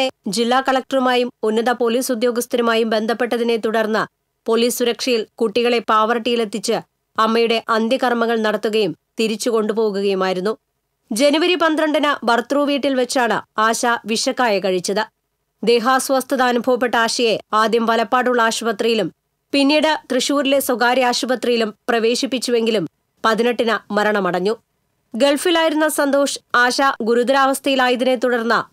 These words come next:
നാട്ടിലെത്തിയിരുന്നു. വെള്ളിയാഴ്ച ആശയുടെ മൃതദേഹം പാവറട്ടിയിലെ വീട്ടിൽ കൊണ്ടുവരുന്നത് സംബന്ധിച്ച് ഇരു കുടുംബങ്ങളും തമ്മിൽ തർക്കമായി. ഒടുവിൽ പോലീസ് നിർദ്ദേശപ്രകാരം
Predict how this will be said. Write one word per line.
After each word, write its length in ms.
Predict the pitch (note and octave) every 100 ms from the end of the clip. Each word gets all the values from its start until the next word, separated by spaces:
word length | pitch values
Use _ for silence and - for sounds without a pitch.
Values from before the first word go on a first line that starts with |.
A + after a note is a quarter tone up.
| A3
നാട്ടിലെത്തിയിരുന്നു. 720 | A3+ A#3 B3 F#3+ F#3+ F#3+ G3 A3+ - _ _ _ -
വെള്ളിയാഴ്ച 420 | A3+ A#3+ B3 A#3+ A#3+ - A3
ആശയുടെ 380 | A3+ A3+ C4+ B3+ A#3
മൃതദേഹം 520 | A#3+ G#3+ A#3+ A3 A3 E3+ _ _ _
പാവറട്ടിയിലെ 600 | B3 B3 B3 C4 C#4 C4 B3+
വീട്ടിൽ 260 | A#3+ A#3 C4+ C4
കൊണ്ടുവരുന്നത് 540 | B3+ B3+ B3 B3 A#3+ A3+
സംബന്ധിച്ച് 480 | A#3+ A#3 A#3 A3 A3+ E3 _ _ -
ഇരു 180 | A#3+ C4
കുടുംബങ്ങളും 440 | C4 B3 B3+ B3+ A#3
തമ്മിൽ 200 | A3 A3 F3+
തർക്കമായി. 500 | A3 - G#3+ G3+ G3+ A#3 _ _ _ _
ഒടുവിൽ 320 | A#3 A3+ A#3+ A#3+ A#3
പോലീസ് 360 | A#3 A#3+ A#3+ A#3+
നിർദ്ദേശപ്രകാരം 840 | A#3+ B3+ B3+ A#3 B3 A#3+ A#3 F#3